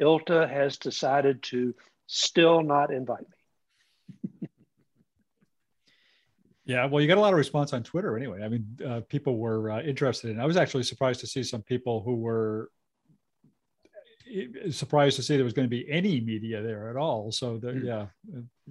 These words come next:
Speaker 2: I, I don't know.
Speaker 1: <clears throat> Yeah, and I, I was surprised with, uh, a couple of, of posts about, uh,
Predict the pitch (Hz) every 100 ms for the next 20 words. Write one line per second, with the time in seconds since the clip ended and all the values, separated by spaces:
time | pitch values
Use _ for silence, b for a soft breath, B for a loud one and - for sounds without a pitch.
0 | 135 127 120 - 110 113 113 101 _ _
1 | _ - - 139 170 147 131 156 - 208
2 | 226 - 135 135 120 - 160 156 120 110
3 | _ - 160 156 120 _ _ 151 151 -
4 | 156 139 131 - 127 113 117 113 - 139
5 | 117 107